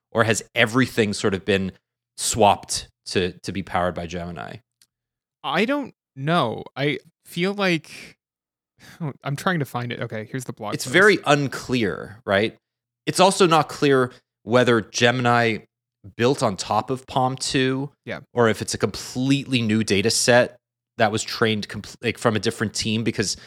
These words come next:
Speaker 1: if you recall earlier this year, DeepMind was integrated into Google's, like, A I division within the company. So I think this is also a consolidation of all of its efforts.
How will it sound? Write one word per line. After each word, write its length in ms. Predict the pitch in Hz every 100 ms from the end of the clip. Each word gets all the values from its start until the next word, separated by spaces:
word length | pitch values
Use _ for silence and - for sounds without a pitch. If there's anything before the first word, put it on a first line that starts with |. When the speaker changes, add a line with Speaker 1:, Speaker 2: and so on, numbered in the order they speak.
| - _
Speaker 1:
if 120 | 123
you 100 | 107
recall 420 | 107 - 123 113 104
earlier 320 | 110 113 113
this 240 | 104 -
year, 140 | 104 107
DeepMind 680 | 90 104 107 107 107 98 - _ _ -
was 180 | 104 -
integrated 720 | 117 104 107 120 123 120 - _
into 200 | 120 113
Google's, 480 | 98 104 104 107 92
like, 280 | 95 - - _ _ _
A 160 | 113 101
I 140 | 98
division 760 | 92 85 80 90 101 113 127 123
within 260 | 104 - 98
the 60 |
company. 580 | - - 95 117 120 135 - _ _ _ _ _
So 580 | - - 113 107 104 104 _ _ _ _ -
I 60 |
think 240 | 131 165 110
this 180 | 131
is 100 | 143
also 720 | - 135 120 - 117 104 101 - _ _
a 80 | -
consolidation 1160 | - 110 - 110 104 95 92 95 - 110 113 113
of 140 | - 101
all 300 | - 95 104
of 100 | 95
its 160 | 95 -
efforts. 640 | 95 - 127 - - -